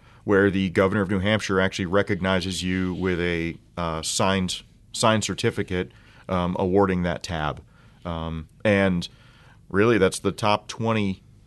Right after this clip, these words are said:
uh, participants within the, within the tag match. Um, there's another higher level called the Chiefs fifty,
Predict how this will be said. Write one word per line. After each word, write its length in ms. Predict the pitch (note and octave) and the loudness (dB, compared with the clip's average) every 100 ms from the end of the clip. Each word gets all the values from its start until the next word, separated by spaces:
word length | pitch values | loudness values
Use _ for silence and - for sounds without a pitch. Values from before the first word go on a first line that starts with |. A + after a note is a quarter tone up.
| - | -10
uh, 300 | G2 F2+ F2+ | -6 -4 -6
participants 840 | - - - A2+ G2 - F2 E2 - | -6 -8 -6 -4 -4 -4 -6 -6 -6
within 380 | F2+ F2+ F#2 F2 | -2 0 0 0
the, 240 | E2+ F2 | -4 -6
within 260 | F#2+ F2 E2 | -6 -4 -6
the 60 | |
tag 320 | D2 D#2+ C#2+ - | -6 -6 -6 -8
match. 460 | C2 B1 - - - - | -10 -10 -14 -16 -20 -12
Um, 460 | D#2+ D#2 D#2 D#2 - | -10 -8 -10 -6 0
there's 160 | G#2 | 2
another 300 | G2+ A#2 B2+ | 4 4 4
higher 240 | G2+ G#2+ G2 | 6 4 6
level 260 | G2 F#2+ | 2 0
called 180 | F#2+ F#2 | -2 -4
the 60 | F2 | -4
Chiefs 320 | - G2+ - | -6 -6 -2
fifty, 480 | - G2+ - C3+ | 0 0 0 -4